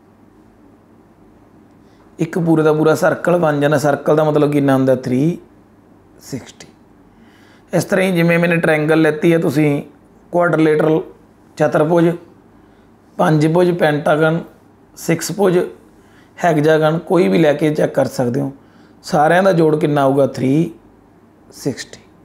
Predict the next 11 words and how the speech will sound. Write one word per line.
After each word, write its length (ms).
ਠੀਕ 160
ਹੈ, 60
ਤਾਂ 100
ਥ੍ਰੀ 220
ਸਿਕਸਟੀ 340
ਦੇ 60
ਉੱਤੇ 140
ਤੁਸੀਂ 320
ਟਿੱਕ 220
ਲਾ 100
ਦਿਓ। 180